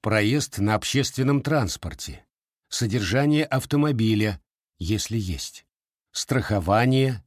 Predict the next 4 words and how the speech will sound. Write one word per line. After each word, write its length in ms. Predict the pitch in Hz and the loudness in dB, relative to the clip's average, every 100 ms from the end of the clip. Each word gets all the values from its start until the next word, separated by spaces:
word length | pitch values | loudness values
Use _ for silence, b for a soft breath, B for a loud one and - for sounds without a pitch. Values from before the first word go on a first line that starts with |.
| _ | _
топливо, 640 | 110 113 - 120 123 120 - _ - | 0 0 0 0 0 -2 -6 _ -4
ремонт, 760 | 101 113 98 95 110 110 - _ | 0 2 2 2 0 -2 -12 _
штрафы. 680 | - - - 120 76 - - - _ _ _ _ _ _ _ _ _ _ - | -10 -8 -2 -2 -2 -8 -20 -20 _ _ _ _ _ _ _ _ _ _ -2
Пятое. 600 | 135 123 - 67 58 | 2 2 -2 -10 -10